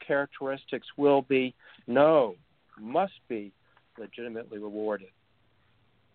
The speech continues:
But no one shows up because of something you are or, or are not, or because your prey responded before your stimulus, thus avoiding the consequence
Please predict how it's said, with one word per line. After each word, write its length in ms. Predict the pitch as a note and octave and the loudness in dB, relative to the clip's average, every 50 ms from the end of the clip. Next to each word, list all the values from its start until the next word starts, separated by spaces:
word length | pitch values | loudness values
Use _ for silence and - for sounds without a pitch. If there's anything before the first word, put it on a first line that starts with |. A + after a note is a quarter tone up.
| _ _ _ _ _ _ _ _ _ _ _ _ _ _ _ _ | _ _ _ _ _ _ _ _ _ _ _ _ _ _ _ _
But 140 | - C3+ C#3 | -2 -2 0
no 100 | C#3+ C#3+ | 0 0
one 200 | D3 D3+ D#3 D3+ D3 - | 0 0 0 -2 -4 -4
shows 240 | D#3 D3 D3+ D3 - | 0 0 0 2 0
up 240 | D#3 D3+ A#2+ - _ _ _ _ _ _ _ _ _ _ _ _ _ _ _ - _ _ _ _ _ - - | 0 -2 -2 -4 _ _ _ _ _ _ _ _ _ _ _ _ _ _ _ -20 _ _ _ _ _ -12 -12
because 240 | B2 A2+ - A#2+ B2 | -10 -10 -6 0 0
of 100 | A#2+ - - | 0 0 0
something 340 | - C#3 B2+ - - C#3+ C3+ | -6 -6 -6 -4 -6 -6 -6
you 160 | C3 B2+ A#2+ - | -4 -6 -2 2
are 480 | B2 A#2+ B2 A#2+ A#2 A#2 B2 B2 B2 _ _ _ _ _ _ _ - | 4 6 6 6 6 4 4 2 -2 _ _ _ _ _ _ _ -8
or, 120 | C#3 - - - | -8 -8 -2 0
or 340 | C#3 C3 C3+ C3+ C3 C3+ - - | 0 2 2 0 0 -2 -2 -2
are 180 | A#2+ B2 B2+ | -2 -2 -2
not, 340 | B2 C3+ C3+ C3+ A#2+ G2+ G2 _ _ - - _ _ _ _ _ _ _ _ _ _ _ _ _ _ - | -2 -2 0 0 0 0 -2 _ _ -20 -20 _ _ _ _ _ _ _ _ _ _ _ _ _ _ -6
or 60 | B2 | -2
because 400 | B2 C3+ - - C3+ C3+ C3 A2 | -2 -2 -4 0 -2 -2 -2 0
your 100 | B2 B2+ | -4 -6
prey 480 | - _ - - C3+ C3+ C#3 C#3 C#3 C#3 | -6 _ -4 2 4 4 4 4 0 -2
responded 800 | C3 B2+ A#2 - - - B2+ C3 C3 B2+ C3 C3 B2 B2+ B2 - _ _ _ - - - | -4 -4 -6 -6 -4 0 2 2 2 2 0 -2 -4 -6 -6 -6 _ _ _ -20 -8 -8
before 380 | B2+ - - - - C3+ - | -8 -8 -4 6 10 10 10
your 200 | C#3 B2+ B2+ B2 - - _ | 10 8 -2 -6 -8 -10 _
stimulus, 600 | - C#3+ C#3+ C#3+ C3 A#2+ A2+ G2+ G2 F#2+ F#2 - - - - _ _ _ _ _ _ _ - | -4 -4 -2 0 0 0 0 0 -2 -4 -8 -10 -16 -16 -18 _ _ _ _ _ _ _ 2
thus 140 | B2 C3 C#3+ - - - - | 2 2 2 0 -10 -14 -12
avoiding 680 | A#2+ A#2 G#2+ G2 G#2+ A#2+ B2 C#3+ C#3 C3+ - A#2 A2 A2 | -12 -12 -12 -2 0 2 4 4 4 2 -2 -6 -8 -8
the 120 | G#2+ A2 | -8 -10
consequence 840 | - - - - C3 C#3+ C#3+ _ - A#2 - - - A2 G#2 G#2+ G#2 | -10 -10 -6 -4 -4 -4 -4 _ -12 -16 -16 -6 -6 -4 -4 -4 -8